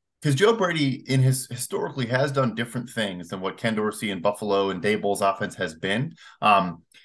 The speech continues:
but they were telling me, the people I spoke with said, "Historically, that's the, probably the bigger thing you can do is just change who you actually deploy.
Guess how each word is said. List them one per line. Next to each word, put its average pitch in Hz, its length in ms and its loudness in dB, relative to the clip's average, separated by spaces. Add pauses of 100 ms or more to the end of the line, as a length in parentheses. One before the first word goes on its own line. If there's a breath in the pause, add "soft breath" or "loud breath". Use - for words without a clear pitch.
(200 soft breath)
but 120 200 2
they 143 100 4
were 156 140 0
telling 143 300 2
me, 131 60 4
the 123 60 0
people 143 200 -2
I 131 80 4
spoke 107 340 -4
with 92 200 -8
said, 95 380 2
"Historically, 127 920 -2
that's 123 240 4
the, - 80 -16
probably 156 260 0
the - 60 -10
bigger 123 260 0
thing 123 140 0
you 113 100 -2
can 110 120 -8
do 98 140 -2
is 92 80 -6
just 95 160 -12
change 113 340 -4
who 120 120 -4
you 113 180 0
actually 110 280 0
deploy. 123 580 -2